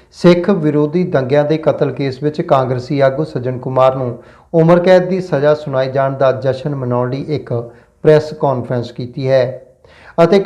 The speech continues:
ਘੱਟ ਗਿਣਤੀਆਂ ਵੱਲੋਂ ਦੇਸ਼ ਦੇ ਪ੍ਰਧਾਨ ਮੰਤਰੀ ਸ਼੍ਰੀ ਨਰਿੰਦਰ ਮੋਦੀ ਦਾ ਧੰਨਵਾਦ ਕੀਤਾ ਗਿਆ। ਇਸ ਮੌਕੇ ਉਹਨਾਂ ਕਿਹਾ ਕਿ ਦਿੱਲੀ ਦੀ ਵਿਸ਼ੇਸ਼ ਅਦਾਲਤ ਨੇ ਉੱਨੀ ਸੌ ਚੁਰਾਸੀ ਦੇ ਸਿੱਖ ਵਿਰੋਧੀ ਦੰਗਿਆਂ ਨਾਲ ਸੰਬੰਧਿਤ ਕਤਲ ਕੇਸ ਵਿੱਚ ਕਾਂਗਰਸੀ ਆਗੂ ਸੱਜਣ ਕੁਮਾਰ ਨੂੰ ਉਮਰ ਕੈਦ ਦੀ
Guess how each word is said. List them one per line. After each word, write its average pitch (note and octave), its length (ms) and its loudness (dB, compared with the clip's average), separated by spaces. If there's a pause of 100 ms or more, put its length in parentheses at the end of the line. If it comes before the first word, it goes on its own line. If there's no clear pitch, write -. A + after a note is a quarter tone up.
ਘੱਟ E3+ 140 2
ਗਿਣਤੀਆਂ D#3+ 480 0
ਵੱਲੋਂ F3 280 0
ਦੇਸ਼ C#3 320 -6
ਦੇ D3 100 2
ਪ੍ਰਧਾਨ C3+ 360 -2
ਮੰਤਰੀ B2+ 320 -4
ਸ਼੍ਰੀ C3 280 -8
ਨਰਿੰਦਰ B2+ 360 -2
ਮੋਦੀ C3+ 280 -4
ਦਾ B2 480 0
ਧੰਨਵਾਦ C3 480 0
ਕੀਤਾ C3 340 0
ਗਿਆ। B2+ 400 2 (720)
ਇਸ F3 160 6
ਮੌਕੇ G3 260 4
ਉਹਨਾਂ F#3 200 2
ਕਿਹਾ D#3 220 4
ਕਿ F#3 160 -2
ਦਿੱਲੀ C#3+ 340 -2
ਦੀ D3+ 160 -2
ਵਿਸ਼ੇਸ਼ C3+ 420 -6 (140)
ਅਦਾਲਤ B2+ 420 2
ਨੇ E3 140 0
ਉੱਨੀ C3+ 260 -4
ਸੌ C#3 200 -2
ਚੁਰਾਸੀ B2 520 -2
ਦੇ D3 140 0
ਸਿੱਖ C3 300 -8
ਵਿਰੋਧੀ B2 440 -6
ਦੰਗਿਆਂ B2+ 480 0
ਨਾਲ B2 360 2 (240)
ਸੰਬੰਧਿਤ F3 580 4
ਕਤਲ F3 420 2
ਕੇਸ D3 340 -2
ਵਿੱਚ D#3 200 -6
ਕਾਂਗਰਸੀ C#3+ 600 -2
ਆਗੂ C3+ 260 2
ਸੱਜਣ C3+ 340 -6
ਕੁਮਾਰ B2+ 440 0
ਨੂੰ E3+ 160 -6
ਉਮਰ C3 220 -2
ਕੈਦ B2+ 320 0
ਦੀ B2 400 -6